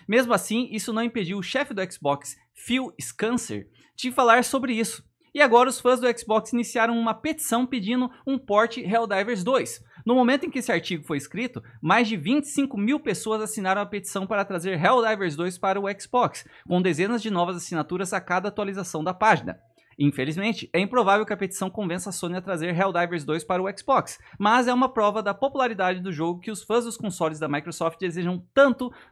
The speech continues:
vê-lo portado. Ah, vocês querem jogar um joguinho bom, né? Olha, aqui está a petição, galera. No momento, ela já conta com mais de cinquenta e uma mil assinaturas. Aqui está, ó. Tá vendo lá? Olha aqui, ó.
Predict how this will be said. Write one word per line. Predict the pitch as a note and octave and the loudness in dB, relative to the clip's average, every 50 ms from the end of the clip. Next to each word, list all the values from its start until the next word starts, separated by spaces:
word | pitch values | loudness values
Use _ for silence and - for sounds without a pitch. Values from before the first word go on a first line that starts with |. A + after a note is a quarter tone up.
| _ - - | _ -18 -14
vê-lo | A#2+ A2 D3+ F3+ F3 E3+ D#3+ E3+ F3 F3 - _ _ _ _ _ _ _ _ | -2 2 4 4 4 4 0 -2 -4 -6 -8 _ _ _ _ _ _ _ _
portado. | - G#3 G3 E3+ C#3+ - - - _ _ - D3 C3+ B2+ A#2+ B2 B2 A2 A#2 C3+ C#3 | -2 0 2 2 0 -2 -6 -14 _ _ 4 6 6 8 8 6 4 2 -2 0 6
Ah, | - C#4+ E4 C#4 C4 A#3+ A3+ G#3+ G#3 G#3+ A3+ C4+ | 8 8 10 10 10 10 10 10 10 10 10 10
vocês | C#4+ C4+ B3 A3+ G#3+ G#3 G#3+ | 8 8 6 4 4 2 -2
querem | - - C4 A#3+ A#3 A3+ A3 G#3+ | -4 0 4 4 6 4 4 2
jogar | G#3+ G#3+ G#3 G#3 A3 G#3+ G#3+ | 0 0 0 4 4 4 4
um | F#3+ | 2
joguinho | G#3 G#3 G3 G3+ G#3+ G#3+ G#3 G3 | 0 -2 -2 -2 -2 -2 -2 0
bom, | F#3+ G3+ G#3 G3+ G3+ G3 G3 G3 - | 2 6 8 8 8 10 8 8 8
né? | G#3 B3 C4 B3+ A#3+ G#3+ G#3+ B3 | 8 6 8 8 8 8 10 8
Olha, | E4+ D#4+ C#4 | 8 8 8
aqui | A#3+ A3 B3 | 6 4 2
está | C4+ A3+ - C#4+ B3 | 0 2 4 6 6
a | G#3 | 6
petição, | F3+ G3 F#3 F#3+ - G#3+ F#3 E3 | 6 4 0 0 2 2 4 4
galera. | D3 C#3 B2+ A2 F#2+ - - - _ _ _ _ - - - _ | 6 6 6 4 2 0 -4 -10 _ _ _ _ -20 -20 -14 _
No | A#3+ D4 | 4 6
momento, | D#4 D4 C4+ A#3+ B3 C4 C4 C4+ | 8 8 8 8 6 4 4 6
ela | B3+ B3 A#3 | 6 6 6
já | G3 A#3 A3 | 6 4 4
conta | - A#3 A#3+ A#3+ B3 | 4 4 4 4 2
com | A#3 - A3+ G#3 | 0 0 -2 0
mais | G3+ G#3+ A#3 B3 G#3+ | 4 6 6 6 4
de | F#3 A#3 B3 | 2 -2 -4
cinquenta | - - - B3 B3 A#3+ - - C4+ D4+ E4 D#4+ - - D4 | -4 -2 -2 -2 -2 -2 -2 -2 2 4 4 4 2 2 2
e | C#4 | 2
uma | D4 D4+ D4+ D4+ C#4+ | 2 4 4 4 4
mil | B3+ A3 A3 A#3 C4 D#4 E4+ F#4 G4 F#4+ E4+ | 2 2 -2 -2 0 2 4 6 8 8 8
assinaturas. | B3 G#3+ - A#3 A#3+ G3 - - G#3+ A3+ B3 B3 A3 F3+ | 8 6 4 2 2 2 2 2 0 2 2 2 2 2
Aqui | D#3+ F3 F3+ D4 | 0 -2 -2 -4
está, | F4+ - - A#3 A#3 F4 A#3+ D#3+ | -8 -4 -2 0 4 4 6 4
ó. | A#2 G2+ | 4 2
Tá | - - _ _ _ - | 0 -6 _ _ _ -12
vendo | D#3 G3 A#3 A#3 | -8 -6 -2 0
lá? | C4 D#4 D4+ B3 F3+ - _ _ _ | 2 2 2 2 0 -4 _ _ _
Olha | - A3 A#3 | -2 0 0
aqui, | A3 G#3 G3 D#3 | 2 2 2 4
ó. | C3+ A2 - | 4 2 0